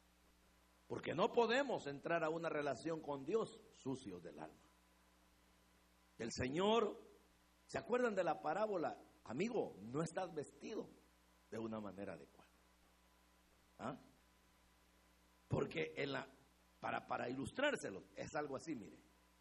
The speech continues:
Como que uno viene como que es indigente. Eh, imagínense que todos llegamos al evangelio como que fuéramos indigentes, vestidos de harapos, hediondos, con piojos. Sí,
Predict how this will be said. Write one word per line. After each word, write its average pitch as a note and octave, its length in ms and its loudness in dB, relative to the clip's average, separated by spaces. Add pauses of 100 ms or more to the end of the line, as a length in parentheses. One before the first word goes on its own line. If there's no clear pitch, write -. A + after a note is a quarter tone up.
(380)
Como A#2+ 260 0
que B2 120 -2
uno E3+ 300 4
viene F3+ 320 0
como C#3+ 240 -6
que - 80 -4
es D#3+ 120 -6
indigente. C#3 840 -4 (2500)
Eh, - 260 -12
imagínense F3+ 640 0 (200)
que A#3+ 100 -6
todos G#3+ 440 4
llegamos E3 360 0
al D3+ 120 2
evangelio D3+ 400 0
como B2+ 200 -10
que A2+ 100 -14
fuéramos C#3+ 380 -2
indigentes, A2+ 680 -6
vestidos G#2 380 -8
de G2+ 80 -8
harapos, G2+ 480 -8
hediondos, G#2+ 560 -8 (580)
con G2+ 220 -6
piojos. A#2 480 -12 (1600)
Sí, F3+ 120 0